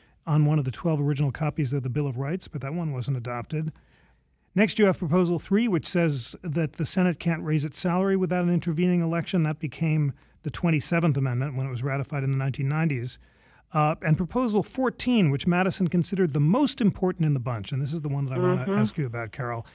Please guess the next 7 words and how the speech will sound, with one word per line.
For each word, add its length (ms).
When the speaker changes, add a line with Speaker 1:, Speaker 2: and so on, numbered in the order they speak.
Speaker 1:
It 120
says, 320
"No 260
state 340
shall 160
violate 460
the 120